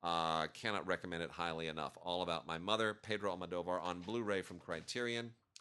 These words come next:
And then, uh, I'm a little bit less enthused because I'm not such a J-, uh, Godard fan, but, uh, Le Petit Soldat, The Little Soldier by Jean-Luc Godard from nineteen sixty-three, when he was in his,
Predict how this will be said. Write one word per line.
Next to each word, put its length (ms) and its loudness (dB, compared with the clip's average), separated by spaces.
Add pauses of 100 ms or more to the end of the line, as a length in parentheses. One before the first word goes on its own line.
(600)
And 120 2
then, 260 6
uh, 460 8
I'm 220 4
a 40 4
little 180 4
bit 140 0
less 300 6
enthused 600 0
because 220 -2
I'm 100 0
not 200 2
such 160 -6
a 40 -6
J-, 240 -6
uh, 220 -2
Godard 380 0
fan, 420 -4
but, 300 2
uh, 320 2
Le 100 2
Petit 320 -4
Soldat, 680 2
The 40 -4
Little 220 -6
Soldier 960 -2 (100)
by 220 0
Jean-Luc 420 -4
Godard 400 0
from 140 -10
nineteen 340 0
sixty-three, 800 -4
when 140 0
he 100 0
was 180 -2
in 120 0
his, 460 -2